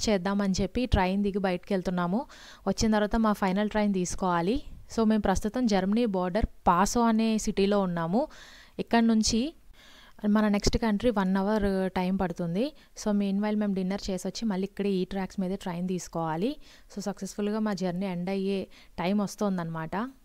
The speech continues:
So థర్టీ మినిట్స్ గ్యాప్ ఉంది కాబట్టి స్టేషన్ బయట ఒక జపనీస్ రెస్టారెంట్ కనిపించింది.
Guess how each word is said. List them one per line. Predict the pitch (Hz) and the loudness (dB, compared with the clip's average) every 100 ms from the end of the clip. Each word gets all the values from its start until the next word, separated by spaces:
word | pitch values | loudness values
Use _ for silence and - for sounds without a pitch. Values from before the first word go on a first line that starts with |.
| - - - - - - - | -20 -20 -20 -20 -20 -14 -6
So | |
థర్టీ | 214 190 196 | -2 -2 0
మినిట్స్ | 202 196 214 208 | -2 0 -2 -4
గ్యాప్ | 185 202 | -4 -2
ఉంది | 196 | -2
కాబట్టి | 185 180 180 220 | -2 -4 -6 -6
స్టేషన్ | - 180 170 196 | -6 -6 -4 -4
బయట | 180 175 | -6 -6
ఒక | 190 | -6
జపనీస్ | 180 165 185 196 | -6 -4 -6 -6
రెస్టారెంట్ | 175 - 180 185 | -8 -6 -6 -6
కనిపించింది. | 180 170 175 - 170 185 269 | -6 -8 -8 -10 -8 -8 -10